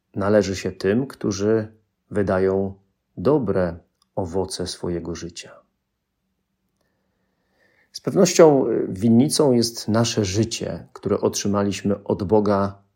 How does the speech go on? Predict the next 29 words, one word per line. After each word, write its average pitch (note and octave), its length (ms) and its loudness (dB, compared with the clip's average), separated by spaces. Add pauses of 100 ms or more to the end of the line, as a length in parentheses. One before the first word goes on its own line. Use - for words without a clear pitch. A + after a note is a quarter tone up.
(120)
w F#2+ 80 -10
dzierżawę, G#2+ 720 2 (580)
bo D#3+ 140 4
nikt D#3+ 280 2
z F2 120 -6
nas G2+ 300 -2
sobie G2+ 280 -2
swojego G2+ 440 -2
życia G2 280 -4
nie G2 200 0
dał G2 240 2
i G#2+ 100 0
nikt A#2+ 420 0 (600)
nie G#2+ 140 0
ma G#2+ 120 2
prawa A#2 280 2
sobie G#2+ 300 -2
go G#2 180 -2
odbierać. G2+ 800 -2 (720)
Dał C#3+ 240 6
nam D#3+ 180 2
je C3+ 140 2
Bóg. A#2+ 640 0 (680)
Otrzymaliśmy A#2 800 -2
je G2+ 320 0 (400)
po G2+ 120 -2
to, B2 280 2 (300)
żeby F#2+ 300 -4
się G#2 340 2